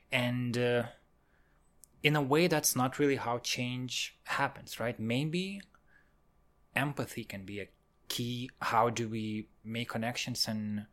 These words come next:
and just open up the conversation? I, after reading your book, I learned that there was another writer who also dig in her family history quite, um, a few years ago. Her book is called Siberia in Exile by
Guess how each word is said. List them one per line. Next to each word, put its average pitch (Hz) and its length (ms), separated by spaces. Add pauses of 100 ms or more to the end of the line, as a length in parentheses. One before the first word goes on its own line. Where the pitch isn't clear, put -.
(500)
and 113 120
just 120 200
open 139 300
up 120 160
the 113 60
conversation? 110 800
I, 123 400 (840)
after 147 260
reading 147 200
your 131 100
book, 113 240
I 127 120
learned 139 320
that 123 200
there 127 80
was 131 360
another 135 340
writer 131 520 (100)
who 131 300 (800)
also 147 320
dig 127 240
in 120 120
her 117 200
family 123 420
history 123 480
quite, - 640
um, 117 460
a - 40
few 139 160
years 131 300
ago. 151 400 (160)
Her - 120
book 127 220
is 127 160
called - 240
Siberia 117 420
in 120 100
Exile 117 440
by 110 360